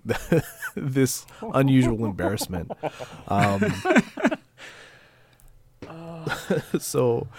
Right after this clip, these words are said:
the understudy still shaking, still shaking his head, like, not so much angry as just sort of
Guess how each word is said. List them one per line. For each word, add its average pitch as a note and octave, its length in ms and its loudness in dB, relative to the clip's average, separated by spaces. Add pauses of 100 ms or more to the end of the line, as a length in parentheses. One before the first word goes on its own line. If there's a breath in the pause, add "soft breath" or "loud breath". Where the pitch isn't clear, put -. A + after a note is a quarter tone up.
(360 loud breath)
the C#3 140 8
understudy B2 640 4 (180)
still C#3+ 440 6
shaking, B2+ 760 0
still C3 280 0
shaking C#3+ 320 4
his C3 120 -2
head, A2+ 240 0 (140)
like, B2 180 2 (360)
not D#3 520 2
so - 240 0
much G#2+ 720 -4 (800)
angry A2+ 680 -4 (300)
as A2 260 -2
just A2 240 -4
sort G#2 200 -2
of G2+ 340 -8